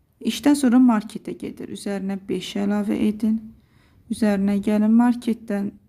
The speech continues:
e, işdən sonra marketə, yəni, mə-, məktəbdən götürür. Məktəbə gedirsə yenə səkkiz də iyirmi beşdir.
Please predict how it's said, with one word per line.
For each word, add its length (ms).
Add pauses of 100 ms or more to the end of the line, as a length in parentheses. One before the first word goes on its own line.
(460)
e, 100 (220)
işdən 420
sonra 300
marketə, 420
yəni, 220 (100)
mə-, 100 (120)
məktəbdən 440
götürür. 400
Məktəbə 400
gedirsə 320
yenə 240
səkkiz 400
də 120
iyirmi 320
beşdir. 520